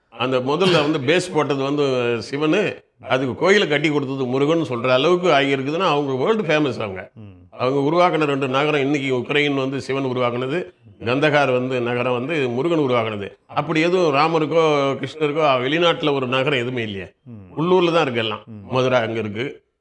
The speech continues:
Speaker 1: இல்லையா, இந்தாண்ட பக்கம் அயோத்தி இருக்கு
Speaker 2: ம்.
Speaker 1: இல்லையா,
Speaker 2: ம்.
Speaker 1: அதெல்லாம் வந்து பின்னாடி மண்ணுல மறைஞ்சு இப்பதான் திருப்பி
Speaker 2: ம்.
Speaker 1: கண்ணனுடைய நகரம் தண்ணியில மறைஞ்சிச்சு.
Speaker 2: துவாரகா. ம்.
Speaker 1: ராமனுடைய நகரம் மண்ணுல மறைஞ்சிச்சு.
Speaker 2: கேஸ் போட்டு திருப்பி.
Speaker 1: கேஸ் போட்டு திருப்பி ரெண்டு தோண்டி தண்ணியில இருந்து எடுக்கிறாங்க, இதுல இருந்து எடுக்கிறாங்க.
Speaker 2: ம்.
Speaker 1: ஆனா முருகனும் சிவனும் உருவாக்குன நகரம் இன்னும் அப்படியே இருக்குது.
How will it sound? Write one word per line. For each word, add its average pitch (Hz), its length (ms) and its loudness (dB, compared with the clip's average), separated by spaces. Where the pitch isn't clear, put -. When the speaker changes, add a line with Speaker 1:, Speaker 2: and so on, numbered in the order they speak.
Speaker 1:
இல்லையா, 120 300 -2
இந்தாண்ட 123 280 -2
பக்கம் 104 200 -6
அயோத்தி 113 320 -4
இருக்கு 101 400 -10
Speaker 2:
ம். 101 80 -20
Speaker 1:
இல்லையா, 104 360 -2
Speaker 2:
ம். 101 180 -18
Speaker 1:
அதெல்லாம் 151 480 2
வந்து 147 180 -2
பின்னாடி 143 400 -2
மண்ணுல 135 320 0
மறைஞ்சு 135 340 -2
இப்பதான் 135 260 -6
திருப்பி 127 300 -8
Speaker 2:
ம். 92 220 -20
Speaker 1:
கண்ணனுடைய 165 680 2
நகரம் 151 460 0
தண்ணியில 160 320 2
மறைஞ்சிச்சு. 117 500 -4
Speaker 2:
துவாரகா. 92 380 -18
ம். 95 180 -20
Speaker 1:
ராமனுடைய 156 540 2
நகரம் 143 400 2
மண்ணுல 165 220 2
மறைஞ்சிச்சு. 120 640 -2
Speaker 2:
கேஸ் 117 320 -18
போட்டு 104 260 -20
திருப்பி. 101 280 -20
Speaker 1:
கேஸ் 156 240 -2
போட்டு 151 240 0
திருப்பி 151 320 -2
ரெண்டு 147 260 -4
தோண்டி 156 240 0
தண்ணியில 135 340 -2
இருந்து 143 160 0
எடுக்கிறாங்க, 131 380 0
இதுல 139 160 -2
இருந்து 135 180 -2
எடுக்கிறாங்க. 107 500 -6
Speaker 2:
ம். 95 220 -20
Speaker 1:
ஆனா 139 380 2
முருகனும் 175 520 2
சிவனும் 147 380 2
உருவாக்குன 143 320 2
நகரம் 156 300 2
இன்னும் 156 260 4
அப்படியே 160 360 4
இருக்குது. 131 260 -4